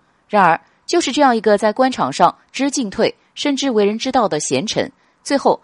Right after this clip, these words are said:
还是落得一个贬谪的下场，病死在边疆。这究竟是怎么回事呢？在电视剧《康熙王朝》中，周培公单枪匹马入敌境，最终凭借自己的三寸不烂之舌，成功劝降王辅臣。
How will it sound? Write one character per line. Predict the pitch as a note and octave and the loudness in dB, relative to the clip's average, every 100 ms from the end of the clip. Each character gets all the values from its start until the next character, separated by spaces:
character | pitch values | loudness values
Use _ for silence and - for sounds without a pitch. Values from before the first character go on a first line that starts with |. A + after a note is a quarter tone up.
| _ | _
还 | - C#3 | -4 -2
是 | D#3 G3+ | -2 -2
落 | F#3+ | 0
得 | C#3 | 0
一 | B2+ | -2
个 | B2+ C#3+ - - | -2 -4 -4 -6
贬 | C#3 A2+ | -4 -4
谪 | A2+ G#2+ | -6 -8
的 | C3+ | -6
下 | G#3+ G#3+ | -4 -4
场， | - A2+ - _ _ _ | 0 -2 -2 _ _ _
病 | D4+ A#3 | -2 -2
死 | - A#2 | -4 -2
在 | D3 | -2
边 | C3 F#3 G3+ | -2 -4 0
疆。 | A#3 A#3 _ _ _ _ | 0 0 _ _ _ _
这 | - | -8
究 | C4 A3+ | -2 -2
竟 | G#3+ | -2
是 | F3+ - - | -6 -8 -8
怎 | D#3+ | -6
么 | A#2+ | -6
回 | - A#2+ | -6 -8
事 | - C#3 D3+ | -8 -8 -6
呢？ | B2+ - _ _ _ _ _ _ _ _ - | -8 -10 _ _ _ _ _ _ _ _ -4
在 | D4+ C#4+ | 0 2
电 | D4 | 2
视 | C4 | 0
剧 | B3 B3 A#3 | 0 0 0
《康 | C4 C4 | 0 -2
熙 | C4+ | 2
王 | G3 E3+ | 2 2
朝》 | - D3 | 2 2
中， | G3 G#3 - | 2 0 -2
周 | - C4 | -2 0
培 | G3 | 0
公 | F3 G#3+ A#3 _ | 0 0 -2 _
单 | A#3+ A#3+ | -2 0
枪 | C4 B3 | -2 -2
匹 | - D#3 | -4 -6
马 | E3 - | -4 -4
入 | E3+ F3 | -4 -6
敌 | - B2+ | -6 -6
境， | - A#3 - _ _ | -4 -4 -6 _ _
最 | - C#4+ | -4 -2
终 | D4 | -2
凭 | D4 F3 | -2 -4
借 | F#3 F3 | -2 -2
自 | F#3+ | -4
己 | C#3+ | -6
的 | C3 A#2+ | -4 -4
三 | - G3+ | -4 -6
寸 | G3+ E3 | -4 -6
不 | C#3+ | -2
烂 | G3 D3+ | -2 -2
之 | F#3 | -6
舌， | - B2 A#2 _ _ | -4 -2 -2 _ _
成 | - F3+ | -4 -2
功 | B3+ C4 | -2 -4
劝 | - A3 | -4 -4
降 | D3+ C3 C#3 | 0 0 0
王 | D#3+ C3+ | -2 -2
辅 | - B2+ | -4 -8
臣。 | - B2 | -4 -4